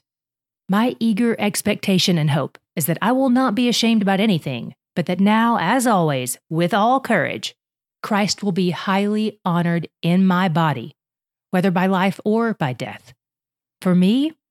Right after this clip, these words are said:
to live is Christ, and to die is gain. Now, if I live on in the flesh, this means fruitful work for me, and I do not know which one I should choose. I am torn between the two.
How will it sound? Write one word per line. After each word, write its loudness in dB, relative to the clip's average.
to 0
live 2
is -4
Christ, -2
and -2
to -4
die 0
is -2
gain. 0
Now, 0
if 0
I 0
live 2
on 2
in 2
the 0
flesh, -6
this -2
means 0
fruitful -2
work 0
for -2
me, -6
and 2
I 2
do 2
not 0
know 2
which 0
one 2
I 2
should -2
choose. -4
I 0
am 0
torn 0
between -2
the -8
two. -10